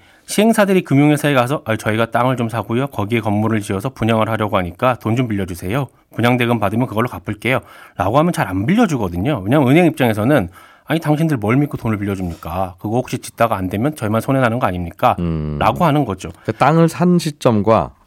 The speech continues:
Speaker 2: 분양하는 시점 사이에 시간이 걸리는데,
Speaker 1: 네.
Speaker 2: 땅 사는데도 시간 걸리기도 하고,
Speaker 1: 그렇죠.
Speaker 2: 뭐, 또
Speaker 1: 어렵기도
Speaker 2: 뭐,
Speaker 1: 하고요.
Speaker 2: 음, 그래서 분양까지 잘 되면 모르겠는데, 땅은 샀는데 분양되는 그 사이 시간 동안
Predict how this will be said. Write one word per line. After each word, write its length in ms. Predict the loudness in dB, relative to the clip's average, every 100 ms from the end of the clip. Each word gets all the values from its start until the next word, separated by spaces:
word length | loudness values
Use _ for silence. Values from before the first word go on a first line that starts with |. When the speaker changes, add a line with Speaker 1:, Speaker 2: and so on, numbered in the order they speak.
| _ -6
Speaker 2:
분양하는 520 | 0 2 2 0 -2
시점 340 | -4 -4 -4
사이에 580 | -2 -4 -2 -2 -4 -6
시간이 320 | -8 -4 -4 -2
걸리는데, 600 | -2 -2 -2 -6 -6 -2
Speaker 1:
네. 320 | 0 0 -6 _ _ _ _
Speaker 2:
땅 140 | -6 -4
사는데도 400 | -2 -2 -2 -4
시간 240 | -4 -4
걸리기도 360 | -2 -2 -2 -4
하고, 220 | -4 -2
Speaker 1:
그렇죠. 160 | -2 0
Speaker 2:
뭐, 60 |
또 80 | 0
Speaker 1:
어렵기도 280 | -2 -2 -2
Speaker 2:
뭐, 100 | -4
Speaker 1:
하고요. 200 | -4 -4
Speaker 2:
음, 300 | -2 -2 -4 -10 _ _ -20 -20 _
그래서 180 | -6 -4
분양까지 400 | -2 -2 0 -2
잘 140 | -2 0
되면 260 | 2 2
모르겠는데, 520 | 2 2 2 0 -2 -2
땅은 340 | 0 2 2 2
샀는데 460 | 0 0 0 0
분양되는 640 | 0 0 0 2 0 0 -2
그 140 | -6
사이 600 | -8 -2 0 0 -2 -4
시간 360 | -8 -6 -4 -4
동안 300 | -2 -2